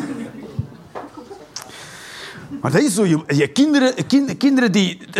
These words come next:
als die, zeker als ze klein zijn, die hebben heel sim-, eigenlijk het enige wat je moet doen als je, als je ouder wordt, is er zijn voor hun. Dat is alles. Je moet er zijn voor hun. Dat is, op zich is dat niet zo moeilijk. Het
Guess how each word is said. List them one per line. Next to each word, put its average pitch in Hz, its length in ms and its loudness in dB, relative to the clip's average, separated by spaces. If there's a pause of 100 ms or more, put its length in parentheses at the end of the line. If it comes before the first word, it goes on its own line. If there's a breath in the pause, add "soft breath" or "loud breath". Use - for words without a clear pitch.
als 185 160 0
die, 180 300 0
zeker 294 300 0
als 262 80 0
ze 214 100 2
klein 226 380 2
zijn, 214 160 2
die 196 100 2
hebben 190 200 4
heel 277 120 0
sim-, 294 360 -2 (400)
eigenlijk 294 320 0
het 247 100 -4
enige 302 180 0
wat 285 120 2
je 247 60 2
moet 220 200 0
doen 277 200 4
als 262 140 0
je, 247 120 -2
als 196 180 0
je 202 80 0
ouder 240 260 2
wordt, 240 260 0
is 233 140 0
er 196 100 2
zijn 180 400 2
voor 151 140 0
hun. 107 260 0
Dat 185 120 -2
is - 120 -14
alles. 135 500 -4
Je 151 100 -2
moet 160 180 0
er 147 80 0
zijn 120 360 0
voor 110 140 -6
hun. 90 200 -6 (520 loud breath)
Dat 160 120 -2
is, 165 80 -12
op - 180 -4
zich 285 200 -2
is 254 120 2
dat 208 100 2
niet 220 120 0
zo 196 100 2
moeilijk. 180 320 2
Het - 100 -16